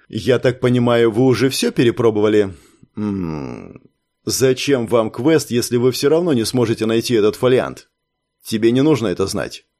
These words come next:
Мы готовы заплатить, вот что должно тебя волновать. Просто назови цену". "Ты же понимаешь, что моё появление – это не панацея.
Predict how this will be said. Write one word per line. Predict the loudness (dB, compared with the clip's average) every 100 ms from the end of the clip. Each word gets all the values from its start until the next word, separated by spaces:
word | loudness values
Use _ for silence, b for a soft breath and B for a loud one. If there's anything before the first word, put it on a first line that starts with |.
| _
Мы | -4 -2 2
готовы | 2 2 2 4
заплатить, | 2 2 0 0 -2 -4 -6
вот | 0 0 0
что | -2
должно | 2 2 2 -2
тебя | 0 2
волновать. | 2 2 0 -2 -6 -18 _
Просто | -2 0 0 0
назови | 0 0 0
цену". | 0 -2 -2 -12 _ _ _ _ _ _
"Ты | 0 2
же | 2
понимаешь, | 2 2 2 0 -2
что | -2 -2
моё | 2 2
появление – | 2 2 4 4 4 2
это | 0 -2 0
не | 0
панацея. | 0 0 0 0 -2 -2 -6 -16